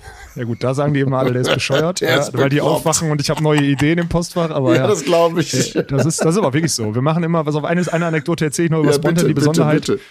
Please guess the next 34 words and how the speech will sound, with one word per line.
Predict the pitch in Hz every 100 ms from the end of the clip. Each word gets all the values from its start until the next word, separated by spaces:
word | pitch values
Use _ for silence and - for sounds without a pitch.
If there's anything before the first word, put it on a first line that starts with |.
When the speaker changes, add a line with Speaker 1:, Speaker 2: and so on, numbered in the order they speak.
| _ -
Speaker 1:
Wir | 135
Speaker 2:
Ja. | 156
Speaker 1:
machen | 175
zur | 135
Weihnachtsfeier | 156 180 - - 170 170
immer, | 156 156
machen | 147 156
wir |
einen | 131
Livestream, | 135 175 - 202 233 311 _
äh, | 147 147
für | 139 147
die |
Community | 139 139 170 190 208 214
und | 156
hauen | 123 156 156
immer | 151
Awards | 127 120 139 151 -
für |
die | 120
Angestellten | 110 131 - 95 92
raus, | 80 -
so. | 85 - _ - _ _ _
Angestellter | - - 127 - 120 117
des | 107
Jahres, | 104 113 107 107 104 -
äh, | 113 113
Newcomer | 139 127 113
des | 104 92
Jahres, | 101 98 101 -
Rookie | 131 117
des | 101 -
Jahres, | 90 90 95 92 - -
ähm, | 101 101 101 98 95